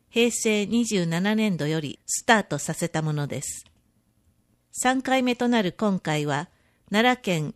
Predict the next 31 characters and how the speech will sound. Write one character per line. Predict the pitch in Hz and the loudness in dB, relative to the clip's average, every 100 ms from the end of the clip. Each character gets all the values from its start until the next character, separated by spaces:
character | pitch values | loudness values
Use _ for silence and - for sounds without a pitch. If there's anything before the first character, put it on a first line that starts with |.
| _ | _
教 | 220 240 | 0 2
育 | 233 220 220 | 2 0 -4
振 | - 220 214 | 0 0 0
興 | - 202 | -2 -2
大 | 190 202 170 | -2 -2 -2
綱 | - 143 131 - _ _ | -4 -6 -6 -8 _ _
素 | - 165 | -6 -4
案 | 165 156 - _ _ 175 | -2 -6 -10 _ _ -6
に | 180 - | -6 -6
関 | 190 175 | -2 -2
し | - - | -2 -6
て、 | 135 - _ _ _ _ _ _ _ - | -8 -8 _ _ _ _ _ _ _ -2
大 | 226 240 | 0 0
綱 | - 233 214 | 0 0 0
策 | - - 214 | -4 -6 -6
定 | 214 202 | -2 -2
の | 190 | -2
趣 | 190 233 - 156 | -2 -4 -4 -4
旨 | |
や | 139 139 _ _ _ - | -4 -6 _ _ _ -8
基 | 214 | -4
本 | 214 254 240 | 2 2 2
理 | 233 | 0
念 | 214 160 | 0 0
と | 143 143 143 _ _ _ _ | -2 -6 -6 _ _ _ _
目 | 185 | -2
指 | 202 240 | 2 2
す | - 170 147 - | 0 -4 -4 0
人 | 202 226 | 2 2
間 | 220 208 185 | 2 0 0
像、 | 151 135 - | -2 -4 -4